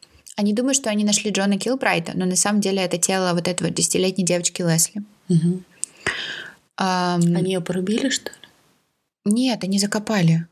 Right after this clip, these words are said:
Speaker 1: Просто
Speaker 2: Мгм.
Speaker 1: там рука осталась.
Speaker 2: Мгм.
Speaker 1: Да. А,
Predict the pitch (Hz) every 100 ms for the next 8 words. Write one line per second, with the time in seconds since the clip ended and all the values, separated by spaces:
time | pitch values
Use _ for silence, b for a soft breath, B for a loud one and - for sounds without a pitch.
0 | _ - 202 196 196 190 185 202 202 196
1 | 170 - 165 165 - - _ _ _ _
2 | _ _ _ - - 185 190 190 196 208
3 | _ _ _ _ _ B B B B B
4 | _ - 180 170 - _ _ _ _ _
5 | _ _ _ _ - - - 180 175 170